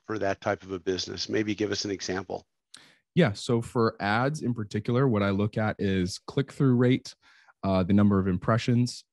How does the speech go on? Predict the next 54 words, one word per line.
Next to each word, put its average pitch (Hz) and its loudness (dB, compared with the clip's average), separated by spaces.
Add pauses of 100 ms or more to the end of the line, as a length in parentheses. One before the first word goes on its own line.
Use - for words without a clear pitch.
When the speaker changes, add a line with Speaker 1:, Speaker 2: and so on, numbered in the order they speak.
Speaker 2:
and 92 0
then 92 0
how, 98 -2 (160)
basically 92 -2 (160)
how - -2
many 95 2
leads 101 0
that's 104 2
converting, 101 2 (340)
how - -2
many 104 4 (260)
they're 95 -2
actually 104 -4
getting 98 0
on 92 2
the 90 2
phone 135 2
with, 151 0
and 98 -2
then 95 -2
how 98 -4
many 101 2 (200)
of 92 -6
the 98 -4
people 98 -2
that 92 2
they 92 2
get 95 2
on 92 4
the 92 2
phone 147 4
with 135 2
do 113 -2
they 90 2
close. 73 -8 (360)
So, 104 2
like, 104 4 (240)
pretty, 180 4
pretty 160 2
simple 147 0
metrics. 113 -2 (100)
But, 113 4 (400)
uh, 101 0
something 160 -2
I 139 2
actually 113 -2
laid 98 -2
out 104 0
a 92 -2
while 95 -2
ago 87 -4
was 87 -4
this 95 -4
very 113 2